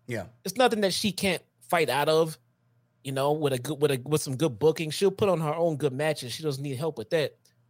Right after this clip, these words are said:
Speaker 2: She just needs some good booking, man, which is something that the women's division just has not been getting.
Speaker 1: And, and that's where I was gonna go with my next line of questioning. What changes now between Thunder Rosa and Toni Storm? What is Tony Khan going to do with Toni Storm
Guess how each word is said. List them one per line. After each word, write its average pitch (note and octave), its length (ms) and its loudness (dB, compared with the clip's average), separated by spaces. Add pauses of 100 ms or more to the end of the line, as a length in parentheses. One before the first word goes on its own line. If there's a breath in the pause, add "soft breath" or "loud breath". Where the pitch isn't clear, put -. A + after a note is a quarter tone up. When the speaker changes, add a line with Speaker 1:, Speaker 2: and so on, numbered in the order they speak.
(320)
Speaker 2:
She F3 120 -14
just F#3+ 160 -6
needs G#3 180 -4
some F#3 120 -6
good D3+ 200 0
booking, A#2+ 380 -2
man, B2 260 -10
which D3+ 160 -6
is C#3+ 100 -8
something E3 300 -4
that D3+ 120 -6
the C#3+ 60 -4
women's D3+ 320 0
division C3+ 540 -4
just D3 280 -4
has D3 220 -6
not B2+ 260 -10
been A2+ 180 -10
getting. F#2 300 -14 (260)
Speaker 1:
And, F3 200 -2
and E3+ 140 0
that's E3+ 300 -2
where E3 240 4
I D#3 100 2
was D#3+ 180 -2
gonna F3 160 2
go F3+ 180 2
with E3+ 100 -6
my F3 160 2
next E3 340 -2
line F3+ 220 2
of F3 100 -4
questioning. F#3+ 480 0
What F3 300 4
changes A3 680 -2
now A3 280 0
between G3 420 -4
Thunder G3+ 320 -2
Rosa F3+ 480 0
and F#3 120 0
Toni F3+ 360 0
Storm? D#3 560 0
What F3 280 4
is G#3+ 160 -2
Tony F#3+ 300 -2
Khan F#3 360 -2
going F3+ 280 2
to F#3 100 -10
do E3+ 200 -2
with D#3+ 160 -2
Toni D#3 340 0
Storm B2+ 640 0